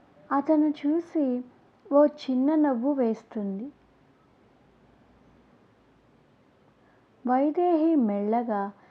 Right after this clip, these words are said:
అభినయ్ను గమనిస్తుంది. అభినయ్ వెళ్తాడు. ఆమె చూపులు వెనక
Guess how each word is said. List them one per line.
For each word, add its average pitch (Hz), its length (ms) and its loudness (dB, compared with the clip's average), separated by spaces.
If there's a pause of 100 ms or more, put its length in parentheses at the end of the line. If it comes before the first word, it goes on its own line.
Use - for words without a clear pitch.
(280)
అభినయ్ను 294 680 0
గమనిస్తుంది. 220 1000 -4 (1160)
అభినయ్ 254 600 0 (300)
వెళ్తాడు. 208 640 0 (1600)
ఆమె 302 300 6
చూపులు 294 840 -4 (420)
వెనక 240 340 0